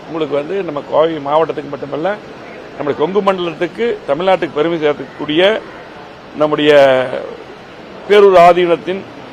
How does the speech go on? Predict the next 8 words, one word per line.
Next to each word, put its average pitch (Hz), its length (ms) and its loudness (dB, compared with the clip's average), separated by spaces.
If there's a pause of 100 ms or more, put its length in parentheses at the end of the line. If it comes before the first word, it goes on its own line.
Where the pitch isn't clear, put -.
(240)
அதாவது 165 540 2 (200)
மகா 156 240 4
சன்னிதானம் 165 580 0
சாந்தலிங்க 180 460 -2
ராமசாமி 143 420 -6
அடிகளாருடைய 139 560 -6 (280)
நூற்றாண்டு 202 460 -2
நிகழ்ச்சிக்கு 151 540 -8